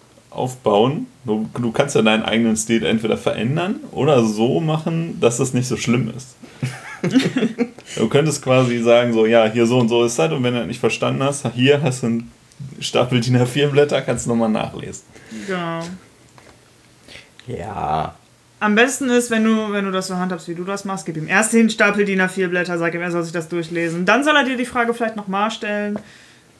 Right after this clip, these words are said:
Speaker 2: wenn er die Frage, ne, dann noch hat. Weil dann brauchst du es nur einmal erklären.
Speaker 1: Oder du gibst ihm den Kram. Ja, oder ich glaub, das ist halt, was du meintest, Melissa, ne? Ihm erst den Kram geben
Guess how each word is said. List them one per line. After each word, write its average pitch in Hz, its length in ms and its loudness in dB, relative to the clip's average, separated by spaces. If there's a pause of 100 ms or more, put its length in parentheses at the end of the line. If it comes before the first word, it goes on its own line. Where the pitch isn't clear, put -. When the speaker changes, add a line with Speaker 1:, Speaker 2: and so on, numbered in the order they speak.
(120)
Speaker 2:
wenn 202 180 4
er 202 100 4
die 190 100 0
Frage, 175 340 -2
ne, 170 240 -8
dann 156 160 -6
noch 156 140 -10
hat. - 120 -14 (220)
Weil 185 160 -2
dann 208 120 4
brauchst 220 220 0
du 233 40 -4
es - 80 -4
nur 220 200 -2
einmal 220 300 0
erklären. - 580 -12
Speaker 1:
Oder 127 240 4
du 120 120 4
gibst 131 220 -2
ihm 120 160 -2
den 110 140 2
Kram. 127 440 -4 (500)
Ja, 110 80 0
oder 110 340 6
ich 110 80 -4
glaub, 117 160 0
das 110 180 4
ist 107 120 -2
halt, 107 120 4
was 107 120 2
du 107 80 -2
meintest, 107 340 -4
Melissa, 101 320 -4
ne? 120 280 -2
Ihm 120 220 -2
erst 127 200 -2
den 123 100 -2
Kram 143 300 -2
geben 175 300 0